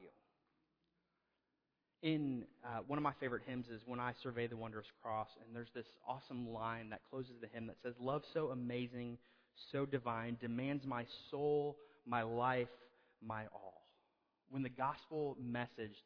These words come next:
takes root in our hearts, this becomes the cry of our hearts. But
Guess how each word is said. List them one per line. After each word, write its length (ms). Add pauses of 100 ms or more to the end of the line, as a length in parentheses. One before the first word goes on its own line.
(120)
takes 200 (180)
root 340 (640)
in 120
our 260
hearts, 320 (640)
this 100 (400)
becomes 500
the 80 (140)
cry 380
of 140
our 220
hearts. 220 (1400)
But 240